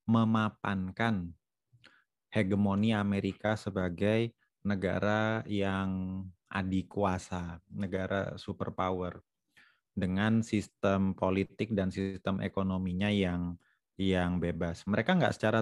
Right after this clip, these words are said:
terbuka menunjukkan itu, tetapi mereka lebih yang kayak, em, "Kalau kami berhasil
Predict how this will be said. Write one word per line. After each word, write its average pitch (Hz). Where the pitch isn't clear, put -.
terbuka 104
menunjukkan 95
itu, 87
tetapi 123
mereka 107
lebih 117
yang 120
kayak, 107
em, 98
"Kalau 110
kami 107
berhasil 92